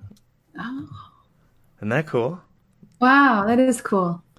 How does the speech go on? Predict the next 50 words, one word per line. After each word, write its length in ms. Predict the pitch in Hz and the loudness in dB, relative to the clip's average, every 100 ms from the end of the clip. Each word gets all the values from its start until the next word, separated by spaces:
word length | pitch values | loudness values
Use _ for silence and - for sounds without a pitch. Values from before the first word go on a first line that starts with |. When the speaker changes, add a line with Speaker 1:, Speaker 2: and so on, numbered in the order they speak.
| - | -6
Speaker 1:
Right. 400 | 208 202 - - | -2 -2 -4 -8
Speaker 2:
And, 100 | 127 | -2
like, 180 | 127 127 | 0 2
I 160 | 131 170 | 2 2
took 220 | 170 170 | 2 0
Speaker 1:
That 60 | 202 | 4
is 20 | |
Speaker 2:
Latin, 320 | 127 143 160 | 2 2 0
Speaker 1:
good. 240 | 160 160 - | 0 -2 -2
Speaker 2:
and, 240 | 123 117 | -2 0
but 120 | 120 | 0
it 80 | 117 | 2
wasn't 300 | 117 131 135 | 2 2 0
until 260 | 120 123 120 | -2 0 2
this 180 | 113 - | 0 0
book 220 | 123 113 | -2 0
that 80 | 110 | -4
made 140 | 117 | -2
me 60 | 107 | 0
realize, 340 | 110 101 104 | 2 0 -2
"Oh, 140 | - 370 | 0 2
yeah, 280 | 330 330 185 | 2 -2 -2
that 180 | 170 | -2
is 220 | 285 247 135 | -2 -6 -6
what 160 | 110 | -4
those 220 | 104 98 | -4 -4
words 260 | 104 92 87 | -4 -4 -2
are. 180 | 87 85 | -4 -4
Oh, 220 | 262 226 | -6 -8
right, 260 | 190 233 208 | -8 -8 -8
that 120 | 170 | -8
makes 240 | 233 240 | -8 -2
Speaker 1:
I 60 | 285 | 0
love 140 | 277 | 0
Speaker 2:
sense." 140 | 285 185 | -2 -4
Speaker 1:
that. 260 | 156 165 - - - - | -6 -8 -14 -20 -12 -4
I 40 | |
love 260 | 247 294 226 | 0 0 2
origin 420 | 202 185 180 175 | 2 2 2 0
stories. 640 | 170 175 170 165 165 - _ - - | 0 -2 0 -2 -6 -16 _ -20 -14
Speaker 2:
Yeah, 280 | - 180 160 | -8 -6 -2
I 100 | 123 | 0
love 240 | 131 156 | 0 -2
those 240 | 151 143 - | -2 -2 -4
too. 100 | 165 | -6
Yeah, 260 | 131 156 | -4 -2
absolutely. 520 | 143 - 147 151 123 117 | -4 -4 -4 0 2 2
And, 120 | 107 | 0
and, 220 | 117 117 | -2 2
um, 380 | 107 104 104 | 2 2 0